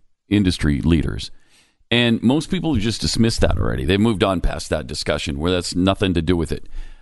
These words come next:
Um, and I was really impressed that he took the time to talk to these guys about exactly what Matt Bevin's talking about. There, is there some correlation? Now, a lot of research says no.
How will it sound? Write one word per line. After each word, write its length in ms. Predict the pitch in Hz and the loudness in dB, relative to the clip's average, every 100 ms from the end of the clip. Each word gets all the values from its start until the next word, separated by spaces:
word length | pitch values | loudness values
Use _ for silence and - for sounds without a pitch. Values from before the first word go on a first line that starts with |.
| _ - | _ -2
Um, 380 | 98 95 92 - | 2 4 2 0
and 220 | 110 113 | 0 0
I 200 | - 135 | 2 0
was 200 | 160 151 | 2 0
really 220 | 147 190 196 | 2 0 0
impressed 500 | - 151 185 - - | 2 4 2 -2 0
that 140 | 101 | 2
he 120 | 104 95 | 2 2
took 180 | - | 0
the 80 | - | 0
time 340 | - 110 104 110 | 2 2 2 0
to 60 | |
talk 260 | - 131 - | 0 0 0
to 80 | 139 | -2
these 200 | 85 - | -2 -2
guys 400 | 87 - 82 - 117 | -2 -2 -6 -6 0
about 240 | 127 123 | 2 2
exactly 400 | 117 113 107 123 | 0 -2 0 0
what 300 | 104 104 - - - _ _ _ - | 2 0 -4 -12 -18 _ _ _ -2
Matt 240 | 117 107 | 0 2
Bevin's 380 | 113 107 104 - | 2 2 0 0
talking 340 | 165 185 151 90 | 0 2 0 0
about. 380 | 69 - - - | -2 -6 -14 -12
There, 260 | 113 143 - _ | -2 -2 -2 _
is 220 | 147 156 | 0 2
there 160 | 156 160 | 0 0
some 280 | - 165 156 | 0 0 0
correlation? 760 | 170 170 160 147 156 196 202 196 - _ _ - | 0 2 2 0 0 0 0 -2 -10 _ _ -2
Now, 240 | 143 147 - | 2 2 2
a 120 | 139 | 2
lot 220 | 151 160 202 | 4 4 2
of 100 | 190 | 0
research 400 | 202 202 185 - | -4 -4 -2 2
says 240 | 160 139 | 2 4
no. 400 | 120 156 131 | 2 2 -4